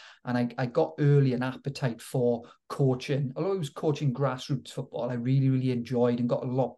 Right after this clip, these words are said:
back from it. And I was very lucky from that perspective that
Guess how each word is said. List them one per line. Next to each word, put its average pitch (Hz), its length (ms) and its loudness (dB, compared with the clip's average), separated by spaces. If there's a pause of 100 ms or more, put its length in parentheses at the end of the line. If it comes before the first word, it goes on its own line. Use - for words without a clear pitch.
back 135 240 -8
from 139 180 2
it. - 160 2 (480)
And 127 160 -2
I 131 40 4
was 123 100 0
very 170 260 0
lucky 139 760 0
from 127 200 -8
that 127 220 -4
perspective 127 580 -6
that 120 240 -2